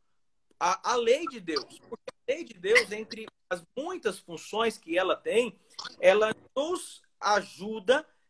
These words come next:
em nossa formação moral. Ela nos auxilia em nossa formação. Então, essa formação que Deus espera de nós, é um ideal que Deus tem pra nós, é um caminho pra gente viver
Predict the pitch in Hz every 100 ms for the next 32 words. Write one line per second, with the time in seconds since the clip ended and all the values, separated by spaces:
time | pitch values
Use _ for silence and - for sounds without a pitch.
0 | - 220 220 190 208 240 254 233 - 240
1 | 277 302 285 214 - - 262 294 311 247
2 | 147 117 - _ 151 175 180 180 185 240
3 | 285 - 277 196 196 240 311 320 _ _
4 | _ 208 202 175 190 226 226 202 - 226
5 | 269 262 233 233 233 _ _ _ - _
6 | 160 208 208 - 226 311 311 269 233 220
7 | 190 165 - 214 247 240 214 165 170 214
8 | 233 - 220 - 226 247 427 202 160 139
9 | - _ - 170 220 240 269 269 247 196
10 | 269 - 240 175 214 226 - 214 202 202
11 | 165 147 143 - _ _ 175 233 - 269
12 | 220 190 233 302 247 226 208 185 226 226
13 | 208 185 165 147 180 226 -